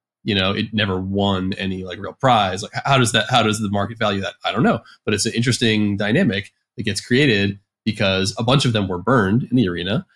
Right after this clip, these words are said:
so the overall supply has gone down, and there are only so many that have this many scars and this many rarity tr-, traits. So, I don't know.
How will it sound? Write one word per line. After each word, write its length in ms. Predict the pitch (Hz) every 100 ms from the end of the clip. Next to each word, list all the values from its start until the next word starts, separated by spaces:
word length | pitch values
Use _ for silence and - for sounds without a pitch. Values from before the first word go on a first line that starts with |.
| _
so 180 | - 110
the 120 | 98
overall 360 | 95 107 101 101
supply 340 | - 104 104
has 120 | 95 85
gone 220 | 95 85
down, 340 | 87 90 135 - _ _ -
and 340 | 98 98 95
there 80 | 104
are 80 | 104
only 220 | 117 113
so 280 | - 127 117
many 460 | 113 107 113 117 -
that 100 | 104
have 180 | 104 101
this 180 | 101
many 160 | 104 95
scars 480 | - 101 98 123 135
and 100 | 95
this 140 | 92
many 160 | 95 92
rarity 300 | 95 98 101
tr-, 180 | - - -
traits. 400 | - 113 - - _ - _
So, 520 | - 104 104 104 104 - _ _ _
I 40 | 101
don't 100 | 139
know. 120 | 240